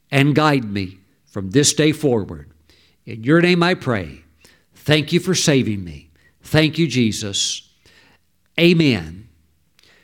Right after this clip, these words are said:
and amen. Praise the Lord. Hallelujah.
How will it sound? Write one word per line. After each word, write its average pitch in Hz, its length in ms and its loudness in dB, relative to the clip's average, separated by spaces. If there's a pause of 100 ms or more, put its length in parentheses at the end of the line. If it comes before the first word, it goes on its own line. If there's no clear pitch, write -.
(340)
and 139 320 2
amen. 123 420 0 (480)
Praise 320 500 2
the 170 140 4
Lord. 139 520 2
Hallelujah. 131 1500 2